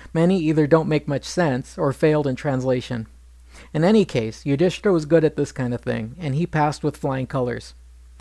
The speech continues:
The yaksha was delighted with his answers, but remained stingy. He offered Yudhishthira the life back of just one of his brothers. He asked Yudhishthira to choose which one. Yudhishthira had his answer ready. He chose Nakula.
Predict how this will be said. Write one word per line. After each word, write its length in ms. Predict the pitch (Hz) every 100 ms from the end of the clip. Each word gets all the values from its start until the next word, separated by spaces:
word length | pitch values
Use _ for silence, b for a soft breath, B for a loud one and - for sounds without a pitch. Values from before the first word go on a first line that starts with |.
| B B -
The 140 | 160
yaksha 320 | 180 190 220
was 160 | 202 175
delighted 420 | 208 170 165 175
with 160 | 180 185
his 120 | 151
answers, 540 | 123 113 - - - -
but 140 | -
remained 380 | 151 147 147 147
stingy. 560 | - 156 139 127 117 - - B B
He 120 | -
offered 320 | 165 180 208 180
Yudhishthira 480 | 180 160 - 151
the 120 | 139 135
life 300 | 135 175 -
back 300 | 117 113 -
of 120 | 120
just 200 | 151 -
one 200 | 156 165
of 100 | 143
his 120 | 127
brothers. 480 | 127 139 120 107 - - - B B
He 180 | -
asked 260 | 165 190 -
Yudhishthira 520 | 160 131 - 139 123
to 80 | 135
choose 400 | - 196 160 120
which 220 | 139 135
one. 320 | 135 131 113 104 - - - - B B B -
Yudhishthira 480 | 170 196 - 226
had 160 | 185 180
his 120 | 170
answer 300 | 151 147 165
ready. 360 | 135 120 113 - - -
He 120 | 156
chose 280 | - 185 147
Nakula. 520 | 143 139 139 110 107